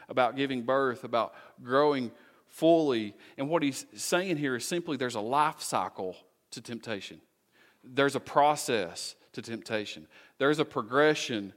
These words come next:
to temptation. And, and I just wanna go through this with you really quickly. There's some terms here that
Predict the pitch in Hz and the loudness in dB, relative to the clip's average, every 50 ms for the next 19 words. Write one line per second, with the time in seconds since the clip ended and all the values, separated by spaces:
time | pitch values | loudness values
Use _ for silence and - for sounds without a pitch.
0 | _ _ _ _ _ _ - 131 - - 123 117 - - 135 127 120 120 - - | _ _ _ _ _ _ -10 -10 -8 -6 -8 -8 -6 -2 0 0 2 0 -2 -8
1 | 95 80 - _ _ _ _ _ _ - - - - - - 139 135 131 - 143 | -10 -12 -16 _ _ _ _ _ _ -20 -20 -20 -14 -4 -2 0 0 0 0 0
2 | 147 139 139 151 175 - - 196 196 190 175 156 143 135 135 143 160 165 165 165 | 0 2 2 0 -2 -6 -4 0 2 4 4 4 4 2 2 4 4 4 4 4
3 | - 156 147 147 143 131 - 151 139 - 135 120 113 123 143 147 143 135 - - | 0 -2 0 0 0 0 -2 -4 -4 -4 -4 -4 -2 0 0 0 0 0 0 2
4 | 156 139 131 - 120 110 107 107 104 - - 123 107 - 139 139 135 135 120 - | 2 2 2 0 -2 -4 -4 -6 -8 -10 -10 -10 -10 -6 -4 -2 -2 -2 -2 -4
5 | - 107 101 98 92 - - - _ _ _ _ - 117 117 104 - - | -4 -4 -4 -6 -8 -10 -16 -20 _ _ _ _ 0 0 0 0 -2 -8